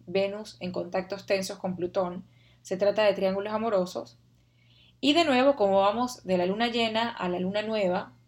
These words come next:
de la luna llena en Sagitario a la luna nueva en Géminis, les dejo la lección introductoria del taller de creencias, para que pongan en jaque mate creencias que las llevan a crear una realidad limitada.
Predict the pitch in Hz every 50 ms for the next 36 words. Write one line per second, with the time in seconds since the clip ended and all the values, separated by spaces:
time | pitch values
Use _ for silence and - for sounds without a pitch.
0 | _ _ - 180 185 175 180 185 196 208 214 214 214 214 - 208 202 208 220 -
1 | 240 240 240 226 196 185 - - 185 185 180 175 180 185 190 202 208 214 220 226
2 | 233 247 233 196 190 190 208 214 - - _ _ _ _ - - - - - 190
3 | 202 226 247 254 262 240 226 208 202 - - 233 233 233 233 220 208 190 180 180
4 | - - 214 214 208 220 214 208 190 185 185 180 175 196 202 196 190 185 185 180
5 | 180 185 180 170 165 - - - - - - - _ _ _ - - - - _
6 | - 190 190 190 196 185 202 226 226 226 226 220 214 202 185 - - - - -
7 | - - _ _ _ _ _ _ - - - 247 247 247 233 208 202 208 208 208
8 | - 214 226 - - - 180 185 190 196 202 196 190 - 208 196 220 - - -
9 | _ _ _ _ _ _ _ _ _ - 190 185 196 185 185 185 202 208 208 214
10 | 214 208 196 196 190 180 180 185 180 185 - - 208 220 214 214 208 208 196 190
11 | 185 180 180 180 185 - - - 185 196 202 208 190 185 180 - 175 165 - -
12 | - - -